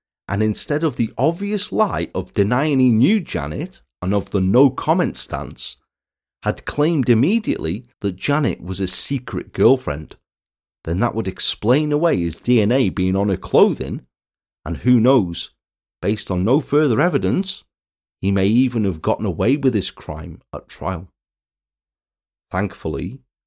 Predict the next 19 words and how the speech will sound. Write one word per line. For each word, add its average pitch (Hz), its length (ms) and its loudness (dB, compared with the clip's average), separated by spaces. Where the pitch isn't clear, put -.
that - 180 -8
didn't - 280 -8
happen. - 340 -10
I 120 140 8
also 196 440 10
wonder, 92 540 0
as 127 240 2
must 165 220 0
many 160 320 2
of 143 140 4
the 127 100 2
officers 139 460 2
who 107 100 2
worked 151 400 4
on 98 180 0
Operation 120 580 2
Orbicula 101 580 2
had 95 260 -6
too, - 320 -2